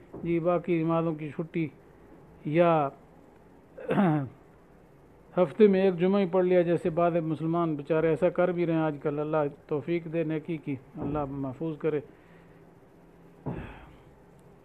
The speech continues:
تو مقصد اس کا یہ ہے کہ پورے طریقے سے پابندی کے ساتھ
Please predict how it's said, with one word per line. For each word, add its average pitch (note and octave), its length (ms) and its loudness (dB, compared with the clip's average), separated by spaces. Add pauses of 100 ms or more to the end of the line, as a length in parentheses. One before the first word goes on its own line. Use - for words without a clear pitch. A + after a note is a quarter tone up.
(420)
تو D#3+ 80 -6
مقصد A3+ 360 0
اس A3 140 -4
کا A3 100 0
یہ G3+ 220 6
ہے F#3+ 120 6
کہ G#3+ 120 0 (100)
پورے B3 340 4
طریقے G3+ 420 0
سے G3 160 0
پابندی F3+ 500 -2
کے F3+ 140 -2
ساتھ D3 260 -2